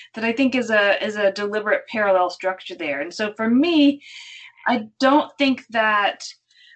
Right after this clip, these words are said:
McGahern would have an easy time of dismissing the pull of the sacred, even though, um,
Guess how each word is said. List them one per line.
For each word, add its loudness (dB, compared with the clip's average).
McGahern 0
would -4
have 0
an -2
easy -4
time -4
of -8
dismissing -6
the -10
pull 0
of 0
the -12
sacred, -6
even -6
though, 0
um, 0